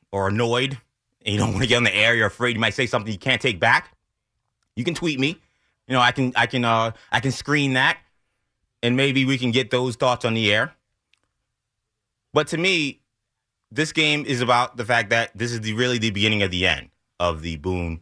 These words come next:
Cashman era, or at least it should be. And let's start with Aaron Boone, because to me,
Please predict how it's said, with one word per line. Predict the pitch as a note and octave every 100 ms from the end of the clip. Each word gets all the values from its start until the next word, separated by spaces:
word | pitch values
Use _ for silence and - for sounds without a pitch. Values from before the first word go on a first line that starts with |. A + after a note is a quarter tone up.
| _
Cashman | - F2+ - F2
era, | E2
or | F2 F#2
at |
least | F#2+ G#2+
it | F#2
should | - C#2
be. | B1+ _ _ _ _ _ -
And | C#3
let's | F3+
start | F#3+ E3+
with | C#3+
Aaron | B2 G#2+
Boone, | F2 C#2 - _ _ _ _ _ _
because | G#2 C3+ A#2+ A#2 G#2+ - _ _ _ _ _ _ _ _ _ _
to | D3
me, | F#3 G3 E3